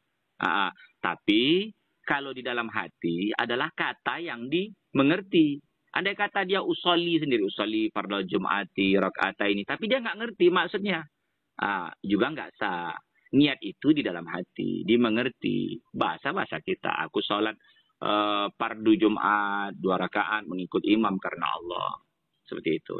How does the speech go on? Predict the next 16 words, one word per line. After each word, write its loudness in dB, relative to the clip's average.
Jadi 2
kalau -4
ngeblank, 0
tapi -4
kalau 0
dalam 0
takbir 2
itu 4
nggak 4
ada -8
terus -4
pasang, -2
tak 0
ada 0
terlintas -2
niat, 2